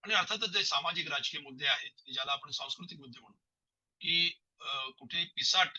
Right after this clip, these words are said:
हिंसक अशा शक्तीचा चं भय लोकांना वाटत नाही, विशेषतः अल्पसंख्याकांना वाटत नाही. सुरक्षित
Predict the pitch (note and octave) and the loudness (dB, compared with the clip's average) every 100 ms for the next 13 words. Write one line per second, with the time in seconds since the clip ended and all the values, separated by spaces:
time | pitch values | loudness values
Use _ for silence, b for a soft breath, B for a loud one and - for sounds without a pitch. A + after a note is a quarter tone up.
0 | - - - D3+ - D#3 - D#3 D#3 - | -16 -20 -12 2 4 4 4 4 4 2
1 | D3 - D3+ - _ _ _ - D#3 B2 | 0 -2 -4 -4 _ _ _ -2 -2 -2
2 | - _ _ - D#3 B2 E3+ G3+ C#3+ - | -18 _ _ -8 -8 -4 4 6 6 0
3 | _ _ D3+ D#3+ D#3+ C#3 B2 D3 C3 - | _ _ -4 -2 0 -2 -2 -4 -2 2
4 | E3+ D3+ E3 F3 D#3+ E3 C#3 C#3 B2 - | 4 4 2 -2 -2 -2 -4 -6 -8 -12
5 | - _ - F#3 A3 - | -18 _ -4 -2 2 2